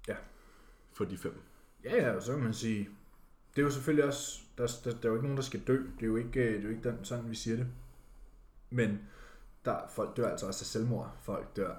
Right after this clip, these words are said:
Speaker 1: af
Speaker 2: Ja, jeg så lige, at raten for kvinder i, øh, tyve til femogtredive års alderen, der er, øh, se-, selvmord femdoblet inden for de sidste år.
Speaker 1: Ja.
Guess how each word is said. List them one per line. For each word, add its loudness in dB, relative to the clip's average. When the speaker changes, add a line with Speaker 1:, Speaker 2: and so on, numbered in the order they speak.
Speaker 1:
af -6
Speaker 2:
Ja, 6
jeg 8
så 12
lige, 8
at 4
raten 8
for 6
kvinder 4
i, 4
øh, 4
tyve 2
til -4
femogtredive 2
års 2
alderen, 0
der 2
er, 2
øh, -2
se-, 0
selvmord 4
femdoblet 4
inden -2
for -4
de -4
sidste -8
år. -4
Speaker 1:
Ja. 2